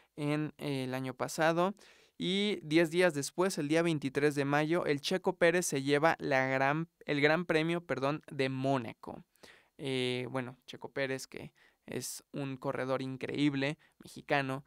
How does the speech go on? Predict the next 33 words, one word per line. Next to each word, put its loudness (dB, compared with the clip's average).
y, 0
pues, -4
bueno, -6
lo -4
volvió 2
a, 2
a -6
lograr 0
en 2
el -4
Gran -2
Premio 0
de 0
Mónaco. -4
Para 6
el 2
siguiente 0
mes, 0
para 0
el -2
primero -2
de 2
junio, 0
pues, 2
termina 2
el 0
juicio 2
de 0
Johnny 2
Depp 0
y -4
Amber -2
Heard, 2